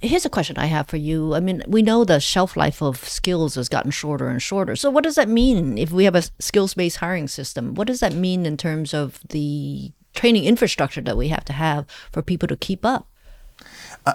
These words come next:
Speaker 2: I think it's a, a really smart question because in some ways,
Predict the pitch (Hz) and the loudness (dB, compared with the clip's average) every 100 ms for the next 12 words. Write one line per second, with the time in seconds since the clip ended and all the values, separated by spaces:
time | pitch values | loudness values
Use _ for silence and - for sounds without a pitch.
0 | - 139 190 185 139 - 107 101 _ 117 | 0 0 0 0 2 2 0 -2 _ -4
1 | 107 104 123 139 117 104 - - 92 87 | -2 -2 2 4 4 2 0 -2 -2 -2
2 | - 98 82 - - 85 85 85 98 104 | -2 0 0 -2 -6 -6 -8 -10 -8 -8
3 | - - 107 98 95 - - - - - | -6 -2 0 0 -2 -6 -8 -18 -20 -20
4 | _ 139 127 131 - 190 165 113 95 87 | _ -2 0 -2 -2 0 0 2 2 0
5 | 85 85 87 - | -4 -6 -4 -6